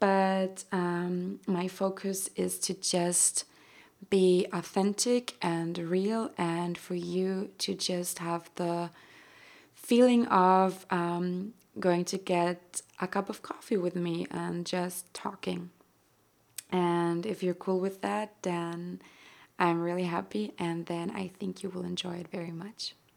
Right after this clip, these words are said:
So, yeah, I am really, I am beyond excited for you to listen to me and for me to start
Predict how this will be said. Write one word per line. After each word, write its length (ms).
So, 880
yeah, 540
I 200
am 520
really, 540
I 80
am 220
beyond 840
excited 840
for 280
you 500
to 200
listen 460
to 180
me 440
and 640
for 280
me 360
to 400
start 760